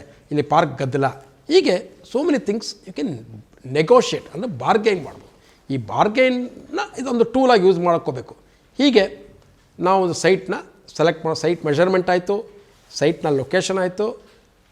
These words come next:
ಅಥವಾ ನಮಗೆ ಇದು ಟ್ವೆಂಟಿ ತರ್ಟಿನೇ ಇರೋದು ಅಥವಾ ಅದ್-, ಅಲ್ಲ ಸಾರಿ,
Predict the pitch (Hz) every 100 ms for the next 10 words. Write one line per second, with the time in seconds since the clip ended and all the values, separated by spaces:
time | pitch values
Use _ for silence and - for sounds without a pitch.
0 | _ _ 151 139 196 175 156 151 165 165
1 | - - 143 139 139 139 165 165 - 170
2 | 175 165 156 165 143 156 - - 131 -
3 | 139 127 151 139 135